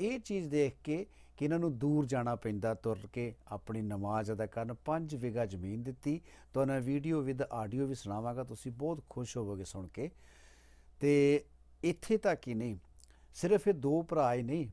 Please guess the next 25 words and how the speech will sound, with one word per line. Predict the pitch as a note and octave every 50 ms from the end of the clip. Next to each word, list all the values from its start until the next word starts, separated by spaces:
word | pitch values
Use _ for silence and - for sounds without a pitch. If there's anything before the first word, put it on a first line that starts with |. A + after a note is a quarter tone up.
| - - -
ਪੂਰਾ | G3 G#3 A3 A3+ A3 G3+
ਪਿੰਡ | - - - - G3+ A3 A3 A3 G3 G3+
ਇਹਨਾਂ | F#3+ - D#3 D#3 D#3+ D#3+
ਪਰਿਵਾਰਾਂ | D3+ - D3+ C#3+ C3+ B2 A#2+ A#2 A#2 A#2+
ਦੇ | A2 B2
ਨਾਲ | A2+ A2 A2 A2 A2 G#2
ਜੁੜਿਆ, | F#2+ A2 G2+ G#2+ A2+ A#2
ਮੁਸਲਮਾਨ | A2+ G#2+ A2 G#2 - - B2 A#2 A2 A2+ A2 A2 A2
ਪਰਿਵਾਰਾਂ | G2+ - G#2+ G#2 F#2 F#2 F#2+ G2 G#2+ G#2+
ਦੇ | G2 A2
ਨਾਲ | G2+ G2+ G#2 G#2 A2 A#2 A2+ - - - - - - - - - - A#2
ਮੋਢੇ | A#2+ E3+ G#3 G#3+ B3+ A#3+
ਨਾਲ | G3 F3+ D#3+ D3 C3+
ਮੋਢਾ | A2 G2+ G#2 C#3+ D#3+ E3+ F#3 E3+
ਲਾ | D#3+ C#3 C3+ B2+
ਕੇ | B2 A#2+
ਖੜਿਆ। | - - B2 B2 C#3+
ਜਿੱਥੇ | C3+ C#3 C#3 - - - C#3
ਪੰਜ | C3+ - - C#3+ D3 D3 D3 D#3
ਵਿਗਾ | D3+ C#3+ D3+ C#3+ D3 C#3+
ਜ਼ਮੀਨ | C3 A2+ G#2+ G2+ A2 A#2+ B2+ C#3+ D#3 E3 E3 D3+
ਦਿੱਤੀ | D3+ D3 - - D3 C#3+ C#3+
ਹੈ, | C#3 C#3+ D3 D3 - - - - - - - - - G#2
ਮਸਜਿਦ | A#2 B2+ C3 A2 - D3+ D3+
ਬਣਾਈ, | D3+ C#3+ D3+ D#3 E3+